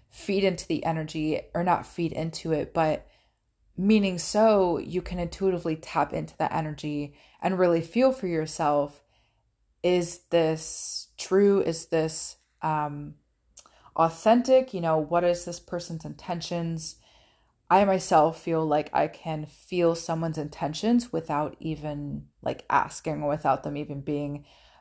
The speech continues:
mentioned. I just intuitively can pick up on people's intentions. And, you know, perhaps it's not precise every single time.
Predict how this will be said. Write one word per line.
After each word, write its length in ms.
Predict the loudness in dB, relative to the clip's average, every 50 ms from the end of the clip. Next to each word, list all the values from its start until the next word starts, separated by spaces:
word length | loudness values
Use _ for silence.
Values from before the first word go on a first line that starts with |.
| _
mentioned. 800 | 0 2 4 4 4 2 -2 -2 -2 -2 -2 -2 -4 -6 -8 -12 -6 -2
I 120 | -2 -2
just 240 | 0 0 -4 -4 -4
intuitively 960 | -6 -8 -8 -6 -2 0 0 0 0 -2 -4 -4 -4 -2 -2 -2 -4 -6 -8 -12 _ _ _ _ _ _ -10
can 180 | -8 -8 -6
pick 260 | -4 -4 -4 -2 2
up 200 | 2 0 0 0 -2
on 140 | -4 -4 -4
people's 600 | -4 -6 -8 -6 -4 -6 -6 -6 -8 -12 -14 -12 -12
intentions. 720 | -12 -6 -2 0 0 0 0 -2 -2 -2 -4 -4 -6 -8 -6
And, 360 | -2 -2 -2 0 -2 -4 -8 -12 -16 -20 -20 -20 -20 _ _ _ _ _ _ _ _ _ _
you 100 | 2 6
know, 100 | 6 6
perhaps 640 | 6 4 0 -4 2 6 6 6 6 4 2 -4 -8
it's 180 | -8 -8 -4
not 420 | -2 0 2 4 4 4 2 0 -6 _ _ _ _ _ _ _ _ _
precise 920 | 2 4 4 4 4 6 8 8 8 8 6 4 0 -4 -6 -8 -12 -14 -18 _ _ _ 4
every 380 | 6 6 6 6 2 0 0
single 300 | 0 0 -2 -2 -2 -2
time. 580 | -4 -6 -4 -2 0 0 0 0 -2 -4 -6